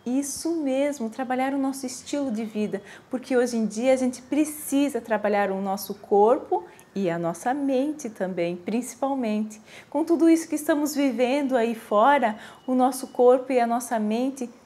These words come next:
também precisa ser trabalhado. Então venha conhecer esse método de yoga biohack e você vai amar. E a gente faz todas as terças e quintas-feiras aula online pelo aplicativo do Zoom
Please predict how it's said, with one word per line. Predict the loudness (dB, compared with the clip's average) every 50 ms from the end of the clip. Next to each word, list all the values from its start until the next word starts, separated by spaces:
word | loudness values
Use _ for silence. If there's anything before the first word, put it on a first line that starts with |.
| -4
também | -2 -2 -2 -2 -2 -2 0 0 0 0
precisa | -2 -4 -6 -8 -6 -6 -4 -4 -4
ser | -4 -4 -4 -4 -2
trabalhado. | -2 -4 -2 0 0 0 2 2 0 0 -2 -6 -10 -16 -16 -8
Então | -6 -6 -2 0 2 2 2 2
venha | -2 -2 -2 0 0 2 2 2 0 -2
conhecer | -2 -2 0 0 0 -2 -2 -2 2 2 4 2 2 -2 -10 -20 -20 -14 _
esse | -8 -8 -8 -8 -6 -4
método | -2 0 2 2 0 0 -2 -6 -6 -6
de | -6 -4 -2
yoga | 2 4 4 4 4 2 0 -2
biohack | -2 -2 -2 -2 0 0 -2 -2 -2 -6 -14 -12 -8
e | -6 -6
você | -4 -4 -6 -6 -6 -6 -6
vai | -4 -4 -4 -4 -4 -4 -4
amar. | -6 -6 -8 -8 -6 -6 -4 -4 -4 -4 -6 -8 -12 -18 -20 -20 -20 -20 -18 -6 0
E | 4 4
a | 4
gente | 4 2 -2 -2 -4
faz | -4 0 2 2 2 0 -4 -10 -10 -6
todas | -4 -2 0 0 0 0 0 -2
as | -4 -6
terças | -6 -8 -4 -2 -2 -2 -2 -4 -4 -6 -4 -4
e | -4 -6
quintas-feiras | -8 -6 -6 -6 -4 -2 -2 -4 -4 -4 -2 0 2 4 4 4 4 2 0 -2 -4 -14 -4 0
aula | 4 6 6 6 6 6 4 2 -2 -4 -6 0 4
online | 4 6 6 6 4 4 4 4 4 4 4 2 0 0 -4
pelo | -4 -2 -2 0 0 0
aplicativo | -2 -2 -6 -6 -2 -2 -4 -4 -4 -6 -6 -4 -4 -4
do | -6 -4 -2 -2 -2 -2
Zoom | -2 -4 -4 -2 -2 -2 -2 -4